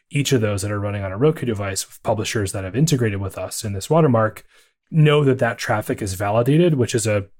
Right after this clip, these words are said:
kind of good housekeeping seal for advertisers as well to know that they're transacting with real users, real inventory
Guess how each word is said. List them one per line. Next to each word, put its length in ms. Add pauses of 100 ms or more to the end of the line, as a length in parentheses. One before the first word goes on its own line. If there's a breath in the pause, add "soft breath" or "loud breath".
(240)
kind 200
of 180
good 260
housekeeping 640
seal 380
for 160
advertisers 720
as 160
well 200
to 80
know 180
that 100
they're 140
transacting 760
with 260 (360 loud breath)
real 260
users, 680 (100)
real 220
inventory 760